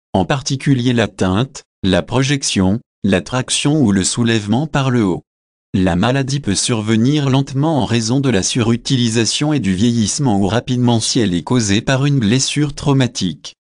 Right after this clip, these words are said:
Parfois, la tendinite du biceps est causée par une affection secondaire,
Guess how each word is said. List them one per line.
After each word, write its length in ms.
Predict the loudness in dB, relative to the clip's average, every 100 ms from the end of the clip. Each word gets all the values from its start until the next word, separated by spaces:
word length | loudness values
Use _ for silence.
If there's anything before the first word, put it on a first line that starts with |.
| _ _ _
Parfois, 600 | -4 -4 -2 -2 0 0 -2 _ -2
la 200 | 0 0
tendinite 560 | 0 0 2 2 0 -2
du 140 | -2
biceps 580 | -2 -2 -2 -2 -2 -4
est 100 | -2
causée 380 | 0 0 0 0
par 240 | 0 0
une 100 | 2
affection 580 | 0 0 -4 -2 -2 -2
secondaire, 800 | 0 -2 0 2 2 0 -2